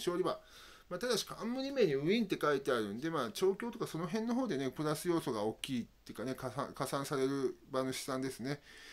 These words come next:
で、バルネージュ、この馬はゼロ一ゼロ一ゼロ。これ、まあ、要は、ちょっと良さそうですね。まあ、馬券圏内っていう意味では抑えたい。で、八番人気、リッチアロマ。なし。お母さんはし、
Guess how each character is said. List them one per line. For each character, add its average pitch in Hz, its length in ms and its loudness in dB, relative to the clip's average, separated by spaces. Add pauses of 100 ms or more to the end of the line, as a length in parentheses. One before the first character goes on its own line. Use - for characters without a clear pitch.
(180)
で、 170 100 4
バ 156 220 0
ル 220 300 2
ネ 240 120 2
ー 220 220 4
ジ 127 100 0
ュ、 120 60 0
こ 165 160 -2
の 196 140 0
馬 202 120 2
は 127 80 2
ゼ 139 140 0
ロ 135 140 6
一 131 200 -2
ゼ 143 160 -2
ロ 123 140 6
一 120 200 -4
ゼ 123 120 4
ロ。 110 80 2
こ 170 140 -2
れ、 190 140 8
ま 127 280 0
あ、 - 60 -6
要 120 180 0
は、 - 160 -8 (1400)
ち - 80 -6
ょ - 20 -4
っ - 20 -6
と - 60 -8
良 85 100 -4
さ 113 140 -6
そ 98 140 -6
う 71 40 -10
で - 80 -12
す - 100 -12
ね。 240 180 -4 (400)
ま 110 100 -6
あ、 - 20 -10 (280)
馬 110 120 -8
券 110 220 -4
圏 110 180 -2
内 87 120 -6
っ - 20 -10
て 147 120 -6
い - 20 0
う - 20 0
意 - 40 0
味 202 40 -2
で 180 60 6
は 107 80 2
抑 101 160 -4
え 90 40 -6
た 85 160 -10
い。 - 20 -18 (340)
で、 185 140 6
八 175 360 -6
番 202 300 -2
人 190 160 2
気、 135 100 -2
リ 131 120 0
ッ 131 100 -4
チ - 160 -2
ア 196 80 2
ロ 185 100 2
マ。 117 140 -2 (1160)
な 131 180 -2
し。 117 300 -6
お 107 100 -8
母 180 280 0
さ 160 100 -2
ん 165 100 -2
は 180 80 0
し、 151 120 -8